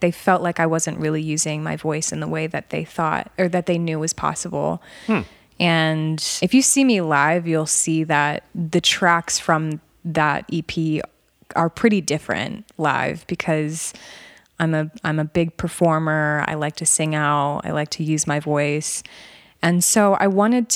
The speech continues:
Speaker 1: to, with this E P, kind of show what I can really do and show,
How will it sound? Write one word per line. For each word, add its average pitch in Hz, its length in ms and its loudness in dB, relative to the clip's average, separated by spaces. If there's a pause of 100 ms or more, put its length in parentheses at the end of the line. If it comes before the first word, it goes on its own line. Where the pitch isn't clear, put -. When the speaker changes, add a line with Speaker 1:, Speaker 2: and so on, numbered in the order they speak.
Speaker 1:
to, 180 640 2
with 185 200 0
this 185 200 2
E 190 80 2
P, 160 520 0
kind 165 240 -2
of 160 140 -2
show 160 840 0
what 170 180 2
I 160 80 0
can 165 180 -4
really 151 300 0
do 156 460 -2 (600)
and 156 720 0 (240)
show, 160 840 2